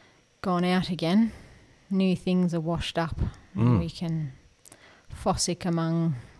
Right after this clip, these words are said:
Speaker 1: those things and find treasures and little mementos of meaning and, yeah.
Speaker 2: Mm. Good. All right. So we'll catch up next week.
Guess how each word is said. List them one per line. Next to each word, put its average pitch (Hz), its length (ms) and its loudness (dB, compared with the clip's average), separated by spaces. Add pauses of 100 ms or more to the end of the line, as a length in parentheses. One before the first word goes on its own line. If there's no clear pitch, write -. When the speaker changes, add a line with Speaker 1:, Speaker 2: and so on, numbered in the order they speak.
(120)
Speaker 1:
those 170 400 -4
things 165 400 -2
and 165 160 -2
find 160 260 -2
treasures 160 520 -4
and 151 260 -2 (880)
little 160 360 -6 (1040)
mementos 165 760 0
of 156 200 -4
meaning 160 520 2
and, 147 200 -4 (1000)
yeah. - 160 -14 (1120)
Speaker 2:
Mm. 92 180 -4 (1300)
Good. - 320 -4 (420)
All 113 60 12
right. 107 400 12 (100)
So 110 320 10
we'll 104 180 6
catch - 340 2
up - 280 2 (380)
next 104 480 4
week. 110 560 2